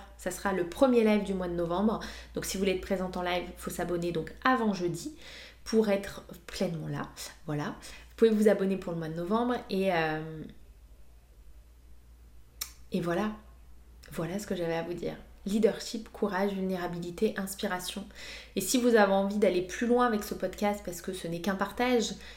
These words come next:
ben, je vous invite à vous questionner, à vous questionner vous-même sur votre propre vulnérabilité, votre propre leadership, votre propre courage et votre propre inspiration.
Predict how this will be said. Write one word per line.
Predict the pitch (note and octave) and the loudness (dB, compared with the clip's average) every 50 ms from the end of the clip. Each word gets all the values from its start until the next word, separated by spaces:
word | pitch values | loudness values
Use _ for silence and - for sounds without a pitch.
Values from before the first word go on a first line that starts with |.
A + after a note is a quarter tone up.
| - - - | -20 -8 -4
ben, | - F3+ F3+ | -2 0 0
je | F3+ | 0
vous | F#3 F#3+ | 2 2
invite | F#3 F#3 A3+ B3+ B3 | 2 2 2 2 2
à | A#3+ | 2
vous | F3+ E3 | 2 0
questionner, | - - - G#3 G3+ - - - F#3 F3 E3+ E3+ - - - - - - - - - - - - - - - - - - - - | -2 0 0 0 0 0 -4 -6 -4 -4 -6 -6 -8 -10 -12 -16 -20 -20 -20 -20 -20 -20 -20 -20 -20 -20 -20 -20 -20 -20 -12 -8
à | F3+ F3 | -6 -6
vous | F3 F3+ | -6 -2
questionner | - - A3 A3 - - G#3+ G3+ G#3 G#3+ | 0 0 0 0 2 2 4 6 6 4
vous-même | F#3+ F#3 F3+ F#3 F#3 F#3 F3+ F#3+ G#3+ G#3 - - | 4 2 -2 -2 0 0 2 2 2 0 -2 -4
sur | - - - - G#3 G3+ F#3+ | -8 -10 -6 -2 0 0 0
votre | F3+ F3+ F3+ F3+ | 0 -2 -2 -2
propre | - G#3+ G#3+ A#3+ A#3+ A#3 - G3 | -2 0 2 2 0 0 -2 -6
vulnérabilité, | F3 E3+ E3+ F#3 F#3 F3 E3+ E3+ E3+ E3+ E3 E3 E3 - - F#3+ | -6 -4 -4 -4 -2 -2 -2 -4 -4 -6 -6 -10 -8 -6 -4 -4
votre | F#3 F3+ F3+ F3+ - | -4 -4 -6 -8 -4
propre | - - A#3 A3+ A3+ - | -2 -2 -2 0 -2 -2
leadership, | G3+ F#3+ F#3 F3+ E3 E3+ - - - G3+ | -2 0 0 0 0 -2 -2 -6 -6 -4
votre | F#3+ F#3+ F#3 F#3 | -2 -4 -4 -4
propre | - - A3+ A3 - - | -2 -2 -2 -2 -4 -8
courage | - G3 F#3+ F3+ F#3 F#3 | -6 -4 -2 -2 -2 -4
et | F#3 | -4
votre | F3 F3 E3+ E3+ | -6 -6 -8 -6
propre | - - G#3 G3 - F#3+ | -4 -2 -2 -2 -2 -6
inspiration. | F3 E3+ - - F3 F3 F3+ - - - - | -8 -8 -10 -10 -10 -8 -8 -10 -10 -10 -12